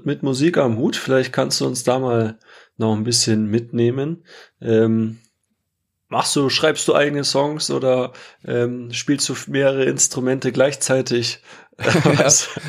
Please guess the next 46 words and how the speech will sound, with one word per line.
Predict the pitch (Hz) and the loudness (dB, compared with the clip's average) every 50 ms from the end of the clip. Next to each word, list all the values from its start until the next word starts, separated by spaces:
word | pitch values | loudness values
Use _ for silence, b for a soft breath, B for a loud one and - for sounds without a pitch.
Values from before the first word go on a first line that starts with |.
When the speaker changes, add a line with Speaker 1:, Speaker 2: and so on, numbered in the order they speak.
| 131 - | -10 -8
Speaker 2:
ich | 196 202 | -4 -2
bin | 110 113 | -2 0
eine | 110 110 117 113 | 0 0 0 2
Speaker 1:
<laughs> | 107 135 127 120 110 | 2 2 2 4 2
Was | 123 101 - - | 2 2 2 2
ist | 131 - - 101 - | 2 2 0 0 -2
Speaker 2:
One-Man-Band. | - - - - - - - - 127 120 - | -8 -10 -10 -10 -10 -8 -8 -10 -12 -12 -6
Nein, | - 101 107 107 104 | -4 -2 0 0 2
ich, | - 120 120 | 0 0 2
Speaker 1:
Genau. | - 127 120 113 113 | 2 4 4 4 4
Speaker 2:
ähm, | 113 110 117 113 117 120 123 - - - | 2 2 0 -2 -4 -6 -8 -12 -12 -6
komme | - 135 139 147 | -2 -2 0 2
tatsächlich, | 135 131 117 113 120 127 123 120 127 - | 2 2 2 4 2 2 2 0 -2 -2
also | - - - - - 120 117 107 101 - - - - - - | -4 -6 -10 -8 -6 -4 -4 -4 -4 -8 -12 -16 -16 -8 -4
musikalisch | 113 110 110 113 113 - - 120 120 127 123 123 - | -2 0 0 0 0 0 0 2 2 4 2 2 0
so | - 117 117 113 113 110 107 - 104 - - - - | 0 2 2 4 4 2 0 -2 -4 -8 -8 -6 -2
eigene | - 117 113 113 | 0 2 2 2
Songs | - - 120 120 - | 2 2 0 0 0
schreiben | - - 113 113 | 0 0 0 0
und | 110 107 | 0 0
so, | 110 107 | 0 0
sowas | 110 107 120 117 - | 0 2 0 0 2
mache | 113 113 113 | 2 2 2
ich | 110 - - | 0 0 0
alles | 107 101 - | 0 0 0
nicht. | 117 127 156 - - | 0 0 0 0 0
Dafür | 104 - - 110 | 0 2 2 2
habe | 104 104 | 0 0
ich | 104 | 0
die | - 110 | 0 0
Musik | 110 113 110 120 127 - - | 2 2 2 0 0 0 2
nicht | 120 123 - - | 0 0 0 0
genug, | 127 123 123 117 - 123 | 0 2 2 0 -2 -2
gut | 123 139 - | -4 -2 0
genug | - 139 127 127 | 0 0 0 0
verstanden, | - - 113 - - 113 131 139 139 131 | 0 -2 -2 0 0 0 0 0 -2 0
glaub | 123 123 131 135 | 0 2 2 0
ich. | 143 - - B B B B B B B B B B - | 0 -4 -10 B B B B B B B B B B -2
Ähm, | 104 104 104 104 | 0 0 2 2
aber | - 101 101 98 | 2 2 2 2
komme | - 113 107 101 | 2 2 2 2
eigentlich, | 101 107 107 104 104 104 - - - - - - - | 2 2 2 2 0 0 -4 -8 -14 -16 -18 -14 -12
ähm, | 110 110 107 101 98 - | -10 -8 -6 -6 -6 -4
aus | - - 101 - - | -4 -2 -2 -2 0
dem | 104 98 98 98 | 0 -2 -2 -2
Schlagzeugbereich. | 101 - - 110 107 104 - - - - 82 87 - - - - _ _ - - _ _ - 95 95 92 87 76 78 - | -4 -2 0 2 2 2 2 0 -2 0 0 0 0 -2 -8 -20 _ _ -20 -20 _ _ -4 0 2 2 2 2 2 -2